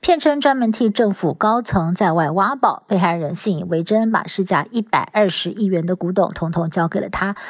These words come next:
直到支票跳票才惊觉受骗，有些古董已经遭到变卖，声称损失最大的就是一幅市值高达五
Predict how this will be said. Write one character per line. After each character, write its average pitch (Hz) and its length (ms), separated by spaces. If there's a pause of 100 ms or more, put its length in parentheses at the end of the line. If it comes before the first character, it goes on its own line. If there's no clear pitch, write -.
(200)
直 311 160
到 320 180
支 302 160
票 285 240
跳 330 260
票 233 220
才 165 180
惊 170 200
觉 - 160
受 180 180
骗， 196 340
有 175 80
些 233 160
古 196 200
董 196 140
已 - 20
经 156 180
遭 165 160
到 170 160
变 196 220
卖， 185 200
声 190 220
称 180 240
损 185 220
失 170 160
最 233 200
大 190 220
的 165 160
就 185 160
是 190 140
一 175 100
幅 151 180
市 190 220
值 156 240
高 180 220
达 156 260
五 160 160